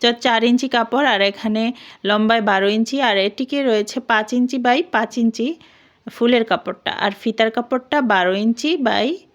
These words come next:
চার ইঞ্চি। তো ফিতার কাপড়ের সাইডে একটু এরকম, আহ, কেটে নিব, তারপর একটু, আহ, বাঁকা করে কেটে নিলে অনেকটা সুন্দর লাগে।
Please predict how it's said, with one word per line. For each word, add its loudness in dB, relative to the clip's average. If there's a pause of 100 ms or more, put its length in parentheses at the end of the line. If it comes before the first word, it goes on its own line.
(120)
চার 0
ইঞ্চি। -8 (480)
তো 6
ফিতার 2
কাপড়ের 2
সাইডে 2 (180)
একটু -6
এরকম, 2
আহ, -6 (540)
কেটে -2
নিব, -2
তারপর 0
একটু, -2
আহ, -6
বাঁকা 0
করে -2
কেটে 0
নিলে 2
অনেকটা -2
সুন্দর 0
লাগে। -2